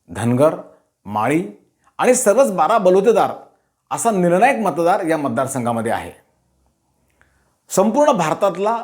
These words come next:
लेवा पाटील समाजाचा एकमेव खासदार याच रावेर लोकसभा मतदारसंघातून निवडून जातो, असाही इथला इतिहास आहे आणि म्हणून संघटितपणे हा लेवा पाटील समाज आपल्या उमेदवाराच्या मागे उभा राहतो, हाही इथला इतिहास आहे.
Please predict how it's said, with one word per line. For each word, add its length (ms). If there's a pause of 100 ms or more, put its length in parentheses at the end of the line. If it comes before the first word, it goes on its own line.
लेवा 260
पाटील 240
समाजाचा 520 (140)
एकमेव 420
खासदार 420 (520)
याच 300
रावेर 320
लोकसभा 360
मतदारसंघातून 720
निवडून 280
जातो, 460 (280)
असाही 360
इथला 200
इतिहास 460
आहे 160 (320)
आणि 160
म्हणून 220
संघटितपणे 800 (260)
हा 160
लेवा 240
पाटील 260
समाज 420 (360)
आपल्या 360 (100)
उमेदवाराच्या 480
मागे 160
उभा 240
राहतो, 580 (300)
हाही 320
इथला 340
इतिहास 440
आहे. 120